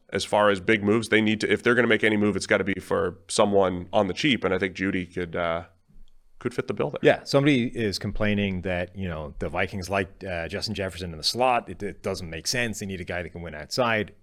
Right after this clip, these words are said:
Speaker 2: Uh, two counterpoints to that. Number one, Jefferson spent seventy percent of his snaps lined up out wide.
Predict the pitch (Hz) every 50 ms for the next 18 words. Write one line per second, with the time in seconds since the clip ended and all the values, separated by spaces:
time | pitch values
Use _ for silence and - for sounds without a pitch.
0 | - - 85 85 82 82 - - 170 180 127 87 - - - 104 95 85 80 -
1 | 92 87 82 - - 90 82 82 98 107 - 143 123 143 160 151 123 113 107 101
2 | 101 107 110 - - - - - - - - - - _ _ _ _ - 85 117
3 | 113 104 90 - 110 98 - - 113 98 87 - - - - 131 104 92 101 98
4 | - 98 - - 104 92 87 85 80 - 117 92 82 82 - - 92 87 87 82
5 | 85 82 78 - - - - - 78 73 - 82 90 80 69 71 80 -